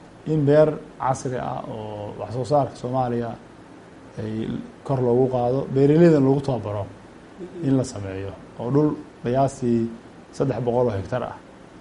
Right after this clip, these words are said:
laga, laga fulin doono. Marka farsamadaas u yimaadeen, wafdi sare ayuu ahaa oo ka socda wasaaradda beeraha Masar iyo safaaradda Masar ee Soomaaliya. Eh, si fiican bay safarkooda ku soo dhamaaday, wayna noqdeen.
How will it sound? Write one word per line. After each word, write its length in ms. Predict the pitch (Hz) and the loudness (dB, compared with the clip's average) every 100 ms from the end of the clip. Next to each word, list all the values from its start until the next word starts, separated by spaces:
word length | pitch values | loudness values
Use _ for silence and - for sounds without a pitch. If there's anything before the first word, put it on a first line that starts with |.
| - - - | -20 -18 -6
laga, 200 | 117 123 - - | -2 -2 -4 -8
laga 200 | 120 123 | -2 -2
fulin 280 | 117 110 113 | -2 -4 -6
doono. 300 | 104 98 113 120 | -6 -6 -4 -6
Marka 300 | - 123 - 120 - - - | -6 -8 -8 -8 -8 -12 -12
farsamadaas 460 | 107 131 143 135 | -4 2 4 4
u 80 | 147 | 2
yimaadeen, 380 | 147 147 143 147 | 2 4 2 4
wafdi 240 | 143 143 131 | 2 0 -2
sare 220 | 135 135 | 0 2
ayuu 300 | 135 143 143 | 4 4 4
ahaa 240 | 135 143 151 - - - - - - - - | 4 4 2 -4 -18 -20 -20 -20 -20 -20 -10
oo 80 | 120 | -2
ka 100 | 147 | 0
socda 220 | 135 127 | 2 2
wasaaradda 420 | 123 123 135 135 123 | 2 2 2 2 2
beeraha 340 | 123 131 123 | 2 2 0
Masar 340 | 131 135 151 151 - - - - - - - - - - | -2 0 -2 -4 -10 -20 -20 -20 -20 -20 -20 -20 -20 -8
iyo 840 | 127 120 120 117 113 113 110 107 | 0 2 4 4 4 2 0 -4
safaaradda 580 | 104 110 123 123 131 120 113 - - | -6 -4 -2 0 0 0 -4 -8 -10
Masar 260 | 127 110 113 | -8 -8 -8
ee 60 | |
Soomaaliya. 640 | 98 110 120 139 143 143 143 - - - - - - - - | -8 -4 0 4 4 4 0 -8 -20 -20 -20 -20 -20 -20 -20
Eh, 320 | - 107 104 - | -14 -12 -12 -12
si 180 | 131 147 | -6 -2
fiican 320 | 135 131 131 | 0 2 2
bay 140 | 123 120 | 2 0
safarkooda 500 | - 131 120 123 120 | 0 -2 0 -2 -2
ku 60 | |
soo 120 | 147 | 0
dhamaaday, 260 | 131 131 127 | 2 4 6
wayna 220 | 139 135 | 6 4
noqdeen. 400 | 123 117 139 170 | 2 2 4 4